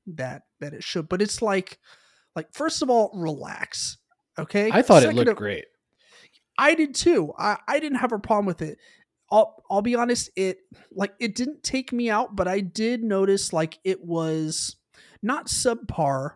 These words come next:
Speaker 1: but it wa-, I was a little taken aback. However, this is not like one of the trilogy movies, um, like,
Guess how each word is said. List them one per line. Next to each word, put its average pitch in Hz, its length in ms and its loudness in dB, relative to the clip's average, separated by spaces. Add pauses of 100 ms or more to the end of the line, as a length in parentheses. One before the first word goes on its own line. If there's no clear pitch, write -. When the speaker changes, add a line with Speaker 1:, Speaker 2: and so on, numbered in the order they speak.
(140)
Speaker 1:
but 156 640 -4 (480)
it 202 240 0
wa-, 202 160 -8 (1000)
I 202 80 2
was 240 200 0
a 269 40 -4
little 269 260 -2
taken 220 360 -4
aback. - 480 -10 (420)
However, 226 760 0 (400)
this 214 580 -2
is 202 460 -2
not 165 640 -4 (200)
like 156 360 -4
one 156 520 -4
of 151 360 -4
the 147 160 -10
trilogy 147 640 -6
movies, 135 640 -10 (200)
um, 135 600 -8 (580)
like, 143 380 -10